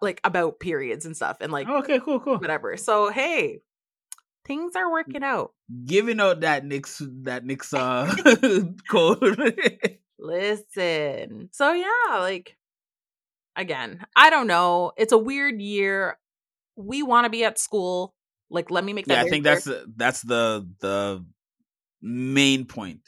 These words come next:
Speaker 1: Yeah.
Speaker 2: is nobody, I, nobody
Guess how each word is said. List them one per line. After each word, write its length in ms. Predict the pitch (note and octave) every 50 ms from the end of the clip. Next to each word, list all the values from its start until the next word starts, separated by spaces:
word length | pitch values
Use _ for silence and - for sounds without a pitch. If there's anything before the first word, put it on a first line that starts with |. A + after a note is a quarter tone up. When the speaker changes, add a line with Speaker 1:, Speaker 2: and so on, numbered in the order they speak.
| _ -
Speaker 1:
Yeah. 120 | F2 G2+
Speaker 2:
is 260 | G2 G2+ G2 G2 G2+ -
nobody, 680 | D2+ A2 B2+ D3 E3 E3+ E3+ E3+ E3+ F3 E3+ D#3 C#3+ B2 G2+ - _ _ _ _ _ _ _ _ _ _ -
I, 280 | - C3 C#3+ D3 C3 A#2 - _ -
nobody 680 | A#2 B2 C3+ D3+ D#3+ F3 F#3 F#3 F#3 E3+ C#3+ B2+ B2